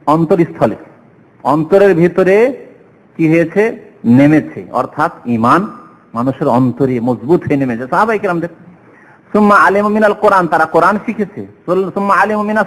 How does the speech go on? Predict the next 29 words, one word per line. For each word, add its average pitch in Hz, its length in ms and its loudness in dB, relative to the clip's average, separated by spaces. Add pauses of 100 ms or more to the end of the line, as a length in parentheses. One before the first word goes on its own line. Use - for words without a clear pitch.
সুন্নাহ", 196 220 -4
তারা 175 280 0
সুন্নাহ 208 300 0
হাদিস 196 200 0 (100)
শিখেছে, 202 420 -6 (720)
নবীর 185 240 4
তরিকা 208 340 0
শিখেছে, 180 260 -6
"ওয়া 143 100 0
হাদ্দাসানা 165 540 -2
আন 156 140 0
রাফিহা", 101 880 -4 (720)
তা 165 120 0
দেখলাম 151 400 -2 (500)
যে 139 140 -6
মানুষের 180 460 0
অন্তরে 185 480 2
ইসলাম 156 500 -2
নামবে 208 640 2
খুব 196 200 -4
সুন্দর 208 380 -4
হয়ে, 208 100 -4
তা 180 120 -2
আমরা 165 220 0
দেখলাম, 165 360 -4
সাহাবায়ে 143 280 -2
কেরামের 143 320 -10
জীবন 175 240 -10
দেখলাম। 208 400 0